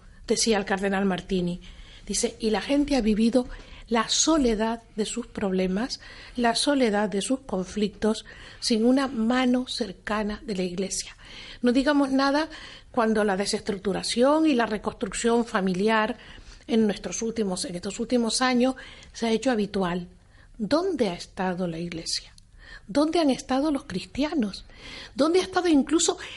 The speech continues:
la Iglesia que tiene voz de los obispos, de los curas, de las homilías? Hay un vacío en la pedagogía del amor. O sea, no me prohíba, enséñeme a amar.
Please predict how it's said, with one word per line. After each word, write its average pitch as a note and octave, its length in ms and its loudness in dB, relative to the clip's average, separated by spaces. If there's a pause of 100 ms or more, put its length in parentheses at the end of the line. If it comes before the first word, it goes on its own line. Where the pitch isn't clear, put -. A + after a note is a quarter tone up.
la A#3 160 4
Iglesia C#4+ 640 2
que A#3 140 0
tiene C4+ 340 2
voz - 600 0 (600)
de G3+ 80 -2
los F3+ 140 0
obispos, C4 800 -2 (480)
de F#3 80 -8
los - 140 -14
curas, B3+ 560 2 (360)
de A#3 80 -2
las F#3 140 0
homilías? A#3 680 4 (680)
Hay D#3 180 -4
un A#3+ 200 6
vacío G#3+ 760 2 (640)
en F#3+ 120 0
la F3+ 120 -2
pedagogía E3+ 500 -2
del F3+ 160 0
amor. E3+ 360 -4 (920)
O - 40 -8
sea, G3 140 0 (280)
no C#4+ 140 6
me F#4+ 120 8
prohíba, C4 680 4 (920)
enséñeme G#3+ 800 4
a C#3+ 60 -8
amar. - 320 -12